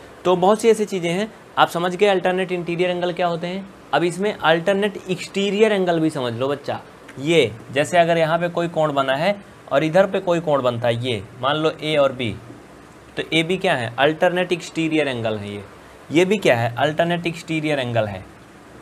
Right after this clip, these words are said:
ये सी है, ये मान लो डी है, जो मैंने capital में लिखा है।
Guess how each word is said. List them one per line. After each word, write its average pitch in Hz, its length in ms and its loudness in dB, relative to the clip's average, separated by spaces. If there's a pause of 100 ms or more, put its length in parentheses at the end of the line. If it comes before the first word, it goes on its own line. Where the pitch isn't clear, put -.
ये 147 180 0
सी 175 220 -4
है, 170 140 4
ये 165 100 0
मान 143 180 0
लो 139 140 0
डी 123 180 -2
है, 98 220 -6 (340)
जो 139 100 0
मैंने 170 140 4
capital 147 380 2
में 120 80 -2
लिखा 107 240 -6
है। 98 160 -12